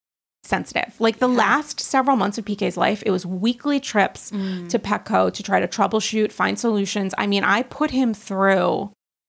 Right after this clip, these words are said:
Speaker 1: s-, dear, I mean, I really, and then it's, like, w-, half or third water replacements. It's just, it's a lot of work.
Speaker 2: Yeah.
Speaker 1: He was in a five and a half gallon tank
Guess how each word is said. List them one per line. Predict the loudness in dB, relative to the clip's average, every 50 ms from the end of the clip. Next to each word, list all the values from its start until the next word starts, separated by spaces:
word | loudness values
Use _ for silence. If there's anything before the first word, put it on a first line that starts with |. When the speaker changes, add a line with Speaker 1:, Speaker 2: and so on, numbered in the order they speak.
| _ _ _ _ -20 _ -14
Speaker 1:
s-, | -12 -10 -8 -8 -6 -4 -4 -2
dear, | 0 2 2 2 2
I | 0 0 0
mean, | 2 2 2 2
I | 2 2
really, | 2 2 2 2 4 2 2 2
and | 2 0 0 0
then | -2
it's, | -4 -4 -6 -4 -4
like, | -4 -4 -6 -10 -16 _ _ -16
w-, | -14 -14 -12 -12 -12 -12 -10 -10 -10
half | -8 -4 0 0 0 0 -2 -6 -8 -6
or | -4 -4 -4 -4 -6 -10
third | -6 -2 0 0 0 0 2
water | 2 2 4 4
replacements. | 2 0 0 0 0 0 0 0 -4 -4 -2 -2
It's | -4 -4 -4 -4
just, | -2 -2 -2 -2
it's | -2 -2 0
a | 0 0
lot | 2 2 2 4 4 4 4 2 0 0
of | 2 4 4 2 2 0 -8 -16 -20 -20 _ -2
work. | 0 0 2 2
Speaker 2:
Yeah. | 2 2 2 0 -2 -2
Speaker 1:
He | -2
was | -2 0 0
in | 2 2
a | 2 0 -2 -6 -16 -20 -20 -20 _
five | -2 0 2 2 2 2
and | 0
a | 0
half | 0 -2 -2 0
gallon | 0 0 0 0
tank | -2 -4 -4 -6 -6 -6